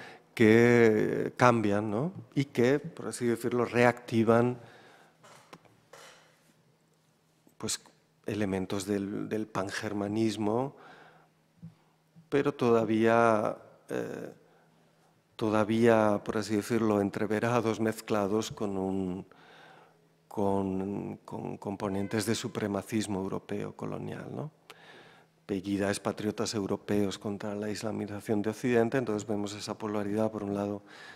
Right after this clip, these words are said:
el nacionalismo alemán, por otro lado, lo de Europa, ¿no? Es decir, Europa, entonces vemos esos campos de tensión.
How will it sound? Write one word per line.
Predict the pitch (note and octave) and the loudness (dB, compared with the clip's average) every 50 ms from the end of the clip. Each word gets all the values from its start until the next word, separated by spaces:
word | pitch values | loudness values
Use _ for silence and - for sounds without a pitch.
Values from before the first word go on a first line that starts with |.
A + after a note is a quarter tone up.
| - - _ | -20 -20 _
el | - A2 G2+ G2+ | -10 -6 -4 -4
nacionalismo | G2+ F#2+ - - G#2 G2+ G2+ G2+ G2 G#2+ G2+ A2+ A2 | -4 -4 -6 -6 -4 -2 -2 -2 -2 -2 0 0 2
alemán, | A2+ A#2+ B2+ C3+ C#3 D3 D#3 | 2 2 4 4 4 4 4
por | D3+ C3 A2+ | 2 0 0
otro | A2 - - A2+ | -2 -2 -2 0
lado, | A2 A2+ A#2+ | 2 4 4
lo | A#2+ A2+ G#2+ G#2 | 4 2 2 2
de | G2+ G2 | 2 0
Europa, | G2 G2 G2+ A2 G#2+ G#2 - - G2 G2 | 0 2 4 4 4 4 2 -4 -4 -4
¿no? | A2 C3 D#3 D#3 - - - - - - - - - _ | -4 -4 -6 -6 -10 -16 -20 -20 -20 -20 -20 -20 -20 _
Es | _ - | _ -10
decir, | G#2 G#2+ - A#2+ G#2+ | -10 -8 -6 -6 -6
Europa, | G#2 G2+ G2+ G2+ G#2 G#2 G#2+ G#2+ G#2 G#2 A2 B2 B2 G#2+ - - - _ _ _ _ _ _ - - - - - - _ - - - - - | -4 -4 -2 0 0 0 0 0 -2 -2 -2 -2 -4 -4 -8 -14 -20 _ _ _ _ _ _ -20 -20 -20 -20 -20 -20 _ -20 -20 -18 -14 -14
entonces | A2 A2 - G#2+ G2+ F2+ | -14 -10 -8 -8 -8 -4
vemos | - G#2 G2+ G#2 G2+ - | -4 -4 -2 -2 -4 -4
esos | A2+ G2+ - A#2 G2 - | -6 -6 -6 -6 -8 -6
campos | - - A#2 A#2 A#2 A2+ - A2 F#2+ F2+ | 0 4 4 6 4 4 0 -2 -4 -4
de | G2 G2 | -6 -8
tensión. | F#2+ - G2+ G2 G2+ - - G2 F#2 F2+ F2 | -6 -6 -8 -8 -6 -8 -8 -8 -10 -10 -12